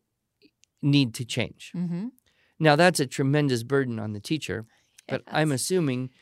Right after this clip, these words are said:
Speaker 1: he didn't mind reading the book of James again and again and <laughs> again.
Speaker 2: Right, right.
Speaker 1: If it had been something less edifying, it might have been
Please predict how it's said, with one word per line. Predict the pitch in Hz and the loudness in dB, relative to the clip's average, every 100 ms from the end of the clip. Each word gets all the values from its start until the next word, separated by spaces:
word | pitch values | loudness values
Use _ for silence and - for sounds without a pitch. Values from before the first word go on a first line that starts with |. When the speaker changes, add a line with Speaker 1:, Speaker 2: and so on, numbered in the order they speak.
| _ _ | _ _
Speaker 1:
he | - 156 | -4 0
didn't | 143 139 | 0 2
mind | 123 127 127 | 2 2 2
reading | 120 127 123 | 0 -2 -2
the | 113 | -2
book | 113 123 | -4 -4
of | 120 | -6
James | 113 113 113 113 | -2 -2 -2 -4
again | 113 120 110 113 | -4 -2 -2 -2
and | 120 | -4
again | 113 123 110 | -4 -4 -4
and | 107 - | -6 -10
<laughs> | |
again. | - - 180 135 | -12 0 2 2
Speaker 2:
Right, | 165 117 - - | 0 -6 -8 -14
right. | 170 156 - _ _ _ _ - - | -12 -12 -16 _ _ _ _ -2 0
Speaker 1:
If | 147 | 0
it | 151 | 0
had | 135 | 0
been | 120 131 | 0 -2
something | - 143 127 117 113 _ _ _ _ | 0 -2 0 -4 -6 _ _ _ _
less | - 143 131 - | 2 4 4 0
edifying, | 143 135 120 113 107 113 - _ _ | 0 0 0 0 -2 -4 -10 _ _
it | 127 | -4
might | 107 127 113 | 0 0 0
have | 113 | -4
been | 117 110 | -4 -4